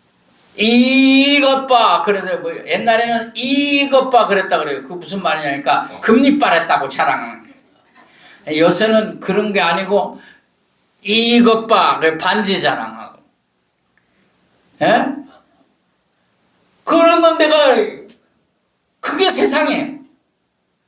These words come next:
그러나 교회는 슬퍼하는 자와 함께 울고 웃는 자와 함께 기뻐해주는 그런 사랑의 공동체다 그 말이에요. 여러분,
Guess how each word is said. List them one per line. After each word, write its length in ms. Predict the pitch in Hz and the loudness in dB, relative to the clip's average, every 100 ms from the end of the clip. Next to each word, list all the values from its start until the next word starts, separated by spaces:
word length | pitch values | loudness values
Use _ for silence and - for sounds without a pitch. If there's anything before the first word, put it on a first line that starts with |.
| _ - | _ -4
그러나 600 | 240 240 240 - - - _ _ - | 0 2 2 0 -4 -14 _ _ -6
교회는 800 | - 233 285 277 - - - - _ _ _ _ _ _ _ - | 2 4 4 2 -2 -6 -14 -20 _ _ _ _ _ _ _ -6
슬퍼하는 800 | - 294 294 294 285 285 294 | -2 0 0 2 2 4 2
자와 260 | 285 269 254 | 2 4 4
함께 380 | - 359 - 381 | 2 -4 -2 2
울고 640 | 320 294 269 240 - - _ _ - | 2 0 0 0 -2 -12 _ _ -6
웃는 420 | 233 285 330 320 | -2 2 2 2
자와 280 | 302 277 262 | 2 4 4
함께 520 | - - 294 - 381 330 294 - - _ - | 2 -2 -2 -2 2 4 2 0 -6 _ -6
기뻐해주는 1040 | 254 262 349 302 254 247 196 156 151 - _ _ _ | -4 0 2 4 2 -4 -10 -12 -16 -20 _ _ _
그런 280 | - 320 320 | -8 -6 -2
사랑의 720 | - - - 330 392 415 403 | -2 -2 -2 -2 0 0 2
공동체다 800 | 330 320 302 262 - 240 214 - | 2 0 -2 -4 -4 -4 -6 -8
그 40 | 175 | -12
말이에요. 320 | - - _ _ - - - - - - - - - | -14 -16 _ _ -20 -20 -20 -20 -20 -18 -20 -20 -12
여러분, 640 | - 196 208 214 - - | 0 4 4 2 -2 -10